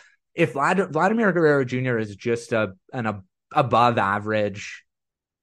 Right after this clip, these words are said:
player, considering he doesn't give you much of anything in terms of defensive value, and you could say that about a lot of first basemen, then the Blue Jays are gonna be hard pressed to really be the team that everyone wants them to be. And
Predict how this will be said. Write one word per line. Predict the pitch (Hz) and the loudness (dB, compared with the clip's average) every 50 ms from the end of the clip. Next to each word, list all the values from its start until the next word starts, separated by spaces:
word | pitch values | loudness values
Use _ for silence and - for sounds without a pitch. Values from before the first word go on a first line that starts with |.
| _ _ | _ _
player, | 113 104 101 104 110 127 151 165 143 | -2 0 2 4 6 6 6 6 4
considering | - - 127 107 - - 113 113 117 113 107 107 | 2 -2 -6 -4 -2 0 2 4 4 4 2 0
he | 104 98 113 | 0 -2 -2
doesn't | 101 101 101 104 98 | -2 -2 -4 -6 -6
give | 92 101 98 92 | -6 -6 -6 -4
you | 101 98 98 98 98 | -2 -2 -2 0 -2
much | 95 92 92 90 92 92 - - 92 | -2 -2 -2 -2 -4 -6 -8 -6 -6
of | 92 92 90 92 - _ _ _ - | -6 -6 -6 -10 -16 _ _ _ -10
anything | 98 95 95 95 92 - 107 98 98 98 | -8 -6 -6 -4 -2 -2 -2 -2 -2 -2
in | 95 92 - - - - - - _ | -4 -6 -8 -14 -20 -20 -20 -20 _
terms | - - 113 101 - | -8 -8 -6 -4 -4
of | 104 92 | -4 -4
defensive | 110 107 - - 101 98 104 - - 110 104 | -4 -4 -4 -4 -4 -4 -2 -2 -2 -2 0
value, | 98 95 95 98 107 117 123 139 143 | 2 2 4 4 4 4 4 4 4
and | 151 170 | 4 4
you | 185 | 4
could | 185 180 139 - | 2 2 0 2
say | 139 117 | 2 2
that | 104 92 90 95 | 4 2 0 -2
about | 87 87 90 | -2 -4 -4
a | 85 | -4
lot | 82 87 85 85 | -2 -2 -4 -4
of | 95 - | -4 -4
first | 101 92 92 - | -6 -6 -4 -4
basemen, | - 95 95 95 - 104 95 95 92 - - - - - - - | -2 -2 -2 -2 -4 -4 -4 -4 -6 -8 -14 -20 -20 -20 0 4
then | 160 160 175 | 4 6 6
the | 180 | 6
Blue | 143 160 185 214 | 6 6 6 6
Jays | 185 196 180 151 | 6 6 6 4
are | 143 139 | 4 2
gonna | 139 131 131 | 2 2 2
be | 120 120 107 | 2 2 0
hard | 104 95 107 104 101 92 | 2 2 0 0 -2 -4
pressed | - - 107 90 90 85 - - - - | -6 -6 -4 -4 -4 -6 -8 -14 -12 -8
to | - 107 | -6 -6
really | 92 98 98 101 95 95 95 98 95 92 92 92 92 92 | -6 -2 0 0 2 2 2 2 2 2 0 0 0 -2
be | 92 92 - 104 104 101 95 95 95 95 95 95 95 95 95 95 - _ _ - | -4 -6 -8 -6 -4 -4 -2 -2 -2 -2 0 0 -2 -2 -4 -6 -8 _ _ -2
the | 120 117 | -2 -2
team | 120 - - 120 110 104 104 104 98 98 95 | -2 -4 -2 0 2 2 2 0 0 -2 -2
that | 95 92 95 95 87 | 0 0 0 0 0
everyone | 101 104 95 101 101 98 95 95 92 90 90 92 95 - | -2 -2 -2 -2 -2 -2 -2 -2 -2 -4 -6 -8 -10 -14
wants | - 95 92 95 95 95 98 95 - - | -12 -6 -2 0 0 0 0 -2 -6 -8
them | - 98 90 87 90 | -8 -6 -6 -6 -6
to | - 90 | -8 -8
be. | 87 95 107 107 95 76 82 80 | -4 -2 -2 -2 0 -2 -4 -4
And | 78 87 - - | -6 -6 -8 -10